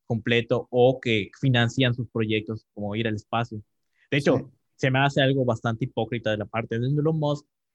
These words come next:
Speaker 1: que critique que ya no cree en la deuda soberana, pero el hijo de su puta madre está siendo auspiciado sus proyectos por el mismo gobierno de Estados
Speaker 2: Por, por la
Speaker 1: Unidos.
Speaker 2: nasa, ¿no? Sí.
Speaker 1: Exactamente. Pero bueno, eso es tema para otro, <laughs> otro podcast.
Speaker 2: Pues te digo, a mí ese güey se me hace un,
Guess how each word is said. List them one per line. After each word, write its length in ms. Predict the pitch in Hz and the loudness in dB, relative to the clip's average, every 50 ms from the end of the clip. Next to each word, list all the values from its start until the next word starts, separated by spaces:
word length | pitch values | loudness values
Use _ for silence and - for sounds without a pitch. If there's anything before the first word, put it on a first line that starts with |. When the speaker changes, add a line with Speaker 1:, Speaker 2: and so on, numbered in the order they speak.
| _ _ _ _ _ | _ _ _ _ _
Speaker 1:
que 120 | - 120 - | -6 -6 -4
critique 380 | - 117 - 131 - - 117 | -4 -6 -6 -6 -4 -4 -4
que 100 | - 113 | -4 -4
ya 100 | 107 117 | -4 -4
no 100 | 120 123 | -4 -4
cree 140 | - 131 135 | -2 -2 -2
en 60 | 127 | 0
la 80 | 120 120 | 0 0
deuda 220 | 113 120 127 135 | 0 0 0 0
soberana, 440 | 131 - 156 135 123 120 120 123 127 - | -2 0 -2 0 0 0 0 -2 -4 -6
pero 140 | - 117 110 | -4 -4 -4
el 80 | 110 110 | -4 -4
hijo 120 | 110 117 | -4 -6
de 60 | 110 | -8
su 100 | 110 - - | -8 -8 -10
puta 260 | - 131 120 - 123 | -8 -6 -4 -2 -2
madre 360 | 117 113 113 113 113 110 - _ _ _ | -2 -2 -2 -2 -2 -4 -6 _ _ _
está 320 | - - - 113 110 107 107 | -16 -4 -2 -2 -2 -2 -4
siendo 260 | - - 127 120 113 | -6 -6 -2 -2 -2
auspiciado 480 | 107 - _ - 110 - 120 110 107 104 | -2 -4 _ -12 -8 -2 0 0 0 0
sus 100 | - 110 | -2 -6
proyectos 380 | - 120 110 107 107 - _ - _ - | -4 -4 -2 -2 -4 -6 _ -20 _ -10
por 160 | 101 95 95 | -10 -8 -8
el 60 | 98 | -8
mismo 200 | 101 113 107 104 | -8 -8 -8 -6
gobierno 260 | 104 104 104 104 101 104 | -6 -6 -6 -4 -6 -6
de 40 | |
Estados 200 | - - 143 139 | 0 4 6 6
Speaker 2:
Por, 60 | 123 131 | 6 6
por 100 | 127 127 | 4 6
la 80 | 120 | 6
Speaker 1:
Unidos. 80 | 117 113 120 | 6 6 6
Speaker 2:
nasa, 240 | 123 123 - 123 113 | 4 2 2 0 0
¿no? 180 | 113 135 170 - - | 0 -2 -4 -6 -10
Sí. 180 | - 135 135 - - _ _ _ _ _ _ | -10 -10 -10 -10 -14 _ _ _ _ _ _
Speaker 1:
Exactamente. 640 | - - 127 117 - 113 110 104 98 92 - 101 98 _ _ _ _ _ _ _ _ _ _ - | -8 -6 -6 -6 -6 -6 -8 -6 -8 -10 -12 -16 -20 _ _ _ _ _ _ _ _ _ _ 0
Pero 140 | - 139 143 | 2 4 4
bueno, 220 | 156 151 143 127 - - | 4 4 2 0 0 -2
eso 140 | 131 139 | 0 0
es 100 | 143 135 | 0 0
tema 240 | - 139 131 123 117 | 0 0 0 0 0
para 220 | - 117 107 104 107 | 0 0 0 2 0
otro, 360 | 104 - 110 104 98 98 - _ _ _ _ - | 0 -2 -2 -2 -2 -4 -8 _ _ _ _ -16
<laughs> 260 | - - 156 139 - _ _ _ _ _ - | -6 -4 -4 -4 -4 _ _ _ _ _ 0
otro 300 | 131 139 - 165 139 - | 2 4 4 4 2 4
podcast. 480 | 131 127 131 - - 127 113 - _ _ _ _ - | 2 0 0 0 -2 -4 -4 -6 _ _ _ _ 0
Speaker 2:
Pues 140 | 196 214 | 0 4
te 80 | 208 196 | 6 8
digo, 160 | 165 170 160 | 8 8 8
a 40 | 156 | 8
mí 100 | 196 240 | 8 6
ese 180 | 226 - 226 185 | 6 6 6 6
güey 240 | 147 151 170 165 | 8 8 6 6
se 140 | 165 - 139 | 2 0 -4
me 80 | 135 160 | -4 -4
hace 160 | 160 - 160 | -4 -6 -6
un, 280 | 147 147 - - - | -6 -6 -6 -8 -14